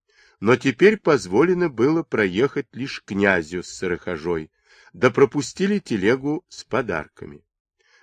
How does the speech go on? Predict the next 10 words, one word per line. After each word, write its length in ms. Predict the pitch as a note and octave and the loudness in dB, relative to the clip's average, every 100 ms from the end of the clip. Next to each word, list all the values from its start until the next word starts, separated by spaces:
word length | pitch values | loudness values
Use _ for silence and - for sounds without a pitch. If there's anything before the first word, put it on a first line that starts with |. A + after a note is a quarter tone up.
| - | -6
Бринок 580 | - C3+ D3+ F#3+ - | 4 6 8 6 4
не 200 | - C3+ | 0 4
выдержал, 680 | D#3 C3+ A#2+ A#2 G2+ A#2 A2+ - _ _ _ | 4 2 2 0 0 -2 -2 -10 _ _ _
окликнул 760 | - C3 - A2+ D3+ - B2 G#2+ | 0 2 2 0 0 0 -2 -2
Квашню, 760 | - F#2+ F2 - F2+ A#2+ G3+ - _ _ _ _ | -2 -2 -2 -6 0 2 2 -2 _ _ _ _
и 140 | B2+ | -4
тот 360 | A#2+ - G3 - | 2 6 6 4
в 100 | A#2+ | 0
один 280 | B2 A#2 A2 | 2 2 2
миг 400 | G2+ C3 G3 | 2 2 2